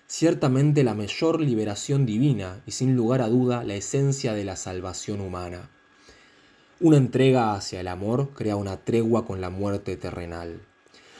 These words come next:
Desde mariposas en la panza hasta llamas en el vientre. Tantas sensaciones parece esta bella energía causar.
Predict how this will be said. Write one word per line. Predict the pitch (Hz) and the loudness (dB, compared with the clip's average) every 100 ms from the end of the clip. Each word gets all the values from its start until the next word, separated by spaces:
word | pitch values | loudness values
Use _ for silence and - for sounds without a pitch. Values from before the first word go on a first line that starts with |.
| - 123 | -2 2
Desde | 110 107 | 2 2
mariposas | 104 101 - 117 - | 0 0 0 0 -2
en | 98 | -6
la | 92 - | -8 0
panza | 127 131 131 127 | 2 4 0 -4
hasta | 95 92 | -8 -10
llamas | - 113 110 104 | -4 -4 -4 -6
en | 90 | -8
el | 85 87 | -8 -6
vientre. | 98 87 85 - 95 92 _ - - - | -6 -6 -8 -12 -12 -14 _ -20 -14 2
Tantas | 135 139 127 | 4 6 2
sensaciones | 117 104 101 - 139 110 92 - | 0 -6 -4 0 0 0 -6 -12
parece | - 92 101 98 98 | -10 -6 -4 -6 -8
esta | - 90 | -8 -4
bella | 101 110 117 | -2 -2 -2
energía | 98 92 - - 98 92 | -6 -8 -10 -6 -6 -4
causar. | 87 85 - 87 87 | -6 -8 -8 -10 -10